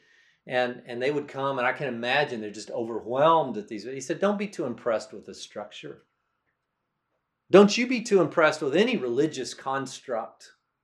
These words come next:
that ostensibly, I don't care what the religion is, that has gotten, there is, God has manifested himself in one place. It is the temple of Jesus."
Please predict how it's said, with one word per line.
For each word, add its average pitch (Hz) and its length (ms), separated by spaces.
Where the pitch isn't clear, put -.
that 127 320
ostensibly, 127 880
I 120 80
don't 160 120
care 151 160
what 135 240
the 147 100
religion 123 500
is, 98 360
that 110 240
has 113 140
gotten, 143 360
there 160 140
is, 120 140
God 170 580
has 123 180
manifested 156 600
himself 107 520
in 107 320
one 143 540
place. 107 680
It 113 120
is 113 180
the 104 160
temple 147 840
of 104 160
Jesus." 98 760